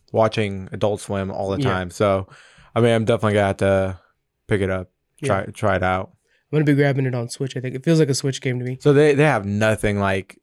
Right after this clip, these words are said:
Speaker 1: if there's gonna be, like, levels, is it gonna be,
Speaker 2: It will
Speaker 1: like
Speaker 2: be levels. It shows multiple levels.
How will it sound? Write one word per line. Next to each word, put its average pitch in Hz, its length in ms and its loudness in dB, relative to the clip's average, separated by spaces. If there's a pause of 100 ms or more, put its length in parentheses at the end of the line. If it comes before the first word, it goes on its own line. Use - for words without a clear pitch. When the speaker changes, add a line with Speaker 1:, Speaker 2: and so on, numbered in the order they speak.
(160)
Speaker 1:
if 104 100 -6
there's 110 280 4
gonna 107 100 2
be, 104 160 0
like, 95 300 0
levels, 120 800 4
is 98 220 -4
it - 20 -4
gonna 101 120 0
be, 107 80 2
Speaker 2:
It 160 40 4
will 175 120 4
Speaker 1:
like 196 100 4
Speaker 2:
be 226 80 4
levels. 180 340 4
It 160 140 -2
shows 175 360 4
multiple 165 300 2
levels. 151 320 4